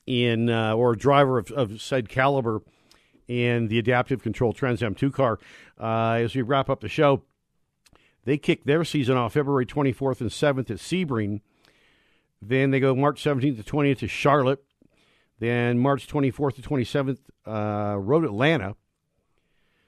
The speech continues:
They got a great schedule. April twenty, uh, second to twenty-fourth, they go to Laguna Seca. Then they go to Sonoma. So that, that makes sense. You know, keep the costs under control. Drive, uh, you know, two hundred miles, uh, you know, up,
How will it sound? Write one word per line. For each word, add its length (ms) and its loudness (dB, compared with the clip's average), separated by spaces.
They 80 -6
got 100 0
a 40 -2
great 240 -4
schedule. 460 -8
April 260 -2
twenty, 480 -2
uh, 180 -6
second 340 -2
to 60 -6
twenty-fourth, 580 0
they 80 -2
go 100 0
to 60 -2
Laguna 260 -2
Seca. 580 2
Then 160 0
they 80 2
go 100 2
to 80 0
Sonoma. 520 0
So 100 -2
that, 100 2
that 120 2
makes 220 2
sense. 380 0
You 80 0
know, 60 -2
keep 220 -10
the 60 -10
costs 340 0
under 160 -2
control. 540 2
Drive, 460 2
uh, 180 2
you 60 -4
know, 120 -4
two 200 -2
hundred 180 4
miles, 540 0
uh, 560 -4
you 120 -4
know, 80 -6
up, 220 -4